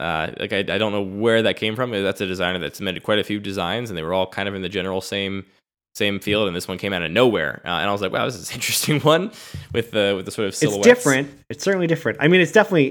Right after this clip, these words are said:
Speaker 2: it's go-, we're laughing 'cause it's goofy looking. And by the way, we will, all these will be available online, so we're not just talking about it and people can't see it. You can definitely
Speaker 1: Yeah,
Speaker 2: go to
Speaker 1: I'm, I'm,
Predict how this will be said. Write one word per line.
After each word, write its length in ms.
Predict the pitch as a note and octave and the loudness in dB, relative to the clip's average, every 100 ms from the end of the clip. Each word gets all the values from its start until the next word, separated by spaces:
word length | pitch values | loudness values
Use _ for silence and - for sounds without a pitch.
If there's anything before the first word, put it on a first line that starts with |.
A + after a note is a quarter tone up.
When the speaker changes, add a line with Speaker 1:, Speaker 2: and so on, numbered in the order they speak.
| - | 0
Speaker 2:
it's 140 | E3+ | -4
go-, 200 | - F3+ | -2 0
we're 160 | D#3+ E3+ | 4 6
laughing 280 | C#3+ C3+ A#2 | 4 2 0
'cause 200 | B2 B2+ | 2 2
it's 180 | A#2 | -2
goofy 280 | - A2+ G#2+ | -2 -2 -2
looking. 320 | F2+ - F#2 - - | -4 -4 -8 -10 -2
And 160 | E3+ F#3 | 2 4
by 120 | G3 | 6
the 40 | F#3+ | 6
way, 200 | D#3 - - | 4 2 2
we 140 | G#3 | 4
will, 320 | G#3+ F#3+ D#3 D#3+ | 6 6 4 4
all 160 | E3+ | 4
these 160 | F3+ D3+ | 6 4
will 80 | C3+ | 4
be 120 | B2+ | 4
available 340 | A#2+ B2+ A#2 | 6 4 4
online, 340 | G#2+ A2+ A2+ G#2 | 0 0 -2 -2
so 220 | G#2+ F#2 _ - | -6 -8 _ -4
we're 120 | A#2+ | 0
not 160 | A#2 A2 | 0 0
just 180 | A2+ | -4
talking 240 | - A#2 A#2 | -2 -2 0
about 160 | A2 | 0
it 40 | G#2 | 0
and 80 | G2 | -2
people 140 | A2+ | -4
can't 200 | - F#2+ | -4 -8
see 200 | - A#2+ | -4 -4
it. 160 | F2+ - | -4 -4
You 100 | A#2 | -6
can 140 | A#2 | -2
definitely 220 | A2+ D#3+ E3+ | 0 4 6
Speaker 1:
Yeah, 120 | G#2+ | 4
Speaker 2:
go 240 | G#2+ G#2 | 0 0
to 60 | - | 0
Speaker 1:
I'm, 100 | C3 | 0
I'm, 240 | C3 C#3+ | 0 -2